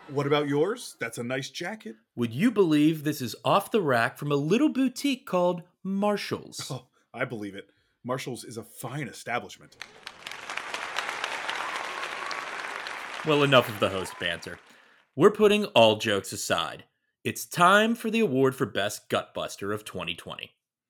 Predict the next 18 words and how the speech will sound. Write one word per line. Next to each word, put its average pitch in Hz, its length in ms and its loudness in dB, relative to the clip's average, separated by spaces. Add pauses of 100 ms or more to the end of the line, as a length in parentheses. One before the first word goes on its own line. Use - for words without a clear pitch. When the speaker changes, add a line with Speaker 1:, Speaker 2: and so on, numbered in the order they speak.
(440)
Speaker 1:
This 117 200 -8
award 113 360 -2
will, 110 140 -4
of 104 100 -8
course, - 560 -10
go 110 120 -6
to 104 40 -8
the 101 80 -10
funniest 110 540 -4
performance 90 480 -16
of 87 100 -16
the 92 120 -14
year. 87 240 -16 (680)
Speaker 2:
The 165 120 0
nominees 160 480 4
are 98 400 2 (680)
Maria 151 340 6
Bakalova, 120 760 0